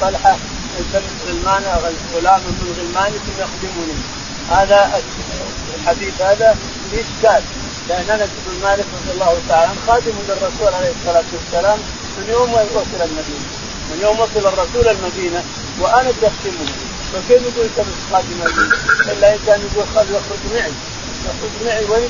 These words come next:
كان خادم لي في المدينة يخدمني في بيتي وعند أهلي، ولكن أريد واحد يخرج معي". أخرج أنس معك، أخرج،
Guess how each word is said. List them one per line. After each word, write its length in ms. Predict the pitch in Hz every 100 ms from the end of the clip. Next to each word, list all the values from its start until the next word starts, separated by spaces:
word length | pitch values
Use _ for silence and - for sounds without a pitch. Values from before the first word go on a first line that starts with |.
| 226
كان 160 | 202 196 214
خادم 260 | 214 196 190
لي 120 | 226
في 120 | 214 190
المدينة 480 | 175 180 214 196 190 - - -
يخدمني 560 | 180 - 226 226 208 190
في 120 | 180
بيتي 440 | 175 220 226 220 196 - - - -
وعند 300 | 160 185 190
أهلي، 420 | 190 208 202 185 - - - -
ولكن 400 | 170 214 208 214 -
أريد 160 | - -
واحد 340 | 214 226 214 226
يخرج 320 | 220 214 214 208
معي". 200 | - 269 - - - -
أخرج 320 | - - - - 302 247 - 320
أنس 180 | 233 170 196
معك، 220 | 165 165 - - - -
أخرج، 180 | 247